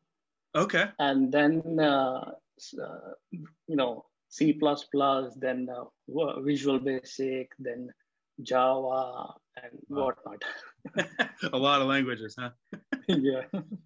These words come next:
Speaker 1: Uh, can you tell me about your first job in the cryptocurrency space? What was it? What did you do?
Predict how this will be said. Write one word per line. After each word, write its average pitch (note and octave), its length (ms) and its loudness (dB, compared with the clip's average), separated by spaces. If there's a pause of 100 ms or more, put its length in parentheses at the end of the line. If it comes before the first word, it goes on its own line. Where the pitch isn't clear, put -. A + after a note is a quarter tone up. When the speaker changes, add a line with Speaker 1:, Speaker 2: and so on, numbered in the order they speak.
(140)
Speaker 1:
Uh, C#3+ 180 4
can F3 160 0
you F#3+ 60 0
tell F#3+ 200 4
me F#3 100 2
about D#3+ 240 4
your C#3+ 140 2
first D3+ 340 0
job C3+ 400 2
in C3 200 -4
the D3 80 -2
cryptocurrency F3 680 -4
space? E3 320 -4
What C#3 220 0
was C3+ 240 2
it? C#3 180 0
What C3 180 -2
did A#2+ 220 -8
you A#2+ 80 -6
do? B2 300 -6